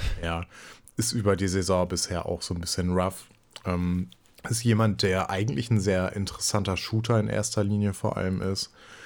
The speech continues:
hat, ähm, einen ganz spannenden Creation-Weg jetzt so hinter sich,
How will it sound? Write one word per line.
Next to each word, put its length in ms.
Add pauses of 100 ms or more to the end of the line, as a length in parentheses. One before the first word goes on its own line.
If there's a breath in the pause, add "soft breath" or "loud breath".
(360 loud breath)
hat, 560 (120)
ähm, 680
einen 160
ganz 540
spannenden 600
Creation-Weg 880
jetzt 220
so 120
hinter 360
sich, 360